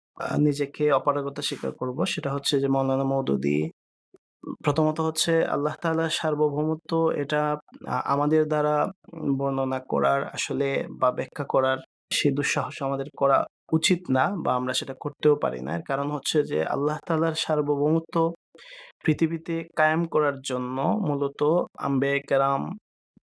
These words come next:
নবী আলাইহিমুসসালামদেরকে এই পৃথিবীতে আল্লাহ তাআলা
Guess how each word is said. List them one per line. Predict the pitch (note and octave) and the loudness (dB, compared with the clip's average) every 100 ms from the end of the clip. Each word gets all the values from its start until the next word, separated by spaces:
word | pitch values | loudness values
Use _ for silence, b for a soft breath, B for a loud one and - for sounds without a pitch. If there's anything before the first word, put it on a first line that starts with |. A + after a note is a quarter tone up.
| _ _ _ _ - | _ _ _ _ 2
নবী | C#3+ C3+ C#3 C#3+ | 2 2 0 2
আলাইহিমুসসালামদেরকে | C#3+ C#3+ C#3+ C#3 - D3 C#3 C#3 C#3 C3 - C#3+ C#3+ | 4 2 -2 -2 -2 -2 -2 -2 -2 -4 -2 0 0
এই | C3+ | -4
পৃথিবীতে | C#3 C3+ C3+ C3+ | -4 -4 -2 2
আল্লাহ | D3 C3+ - | 2 2 -4
তাআলা | D3 D#3 | -2 -2